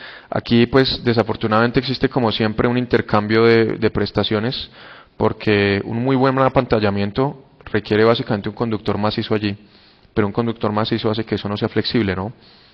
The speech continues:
Entonces, normalmente se usan, eh, pues, hilos trenzados allí para ese recubrimiento y, pues, de alguna manera determinan qué tan bien o mal blindado va a estar el interior.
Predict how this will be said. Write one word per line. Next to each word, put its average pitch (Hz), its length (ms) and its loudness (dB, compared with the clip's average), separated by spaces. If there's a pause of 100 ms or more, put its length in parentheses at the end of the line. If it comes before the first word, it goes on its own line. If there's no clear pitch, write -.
(160)
Entonces, 110 720 -2
normalmente 104 360 -2
se 117 80 0
usan, 110 500 -4 (360)
eh, 95 500 -2 (120)
pues, - 320 -6 (420)
hilos 113 360 0
trenzados 104 500 2
allí 98 240 0
para 107 260 2
ese 98 160 -4
recubrimiento 104 800 -2 (560)
y, 127 320 4 (200)
pues, - 320 -2 (160)
de - 240 -2
alguna 104 240 0
manera 107 240 2
determinan 104 420 -2
qué - 160 0
tan 113 200 -2
bien 110 160 0
o 107 80 -2
mal 107 160 0
blindado 104 360 0
va 104 60 2
a - 20 -4
estar 107 200 -2
el 104 100 -2
interior. 92 400 -6